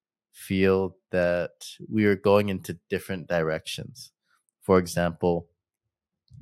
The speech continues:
uh, Jerome, Tress, and Carson, they want to go into the direction of micro weddings or elopement style weddings, where they'd be the photographer, videographer, and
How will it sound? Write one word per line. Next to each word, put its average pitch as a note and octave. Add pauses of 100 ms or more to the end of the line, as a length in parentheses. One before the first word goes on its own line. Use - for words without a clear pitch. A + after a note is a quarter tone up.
(140)
uh, F2
Jerome, G2
Tress, -
and E2+
Carson, F2+ (440)
they F#2
want F2+
to F2+
go E2+
into E2+
the E2+
direction E2
of D#2+ (680)
micro F2+
weddings E2
or E2
elopement G2
style F2
weddings, D#2+
where E2+ (480)
they'd F#2
be F#2
the D#2+
photographer, G2
videographer, F2
and D#2+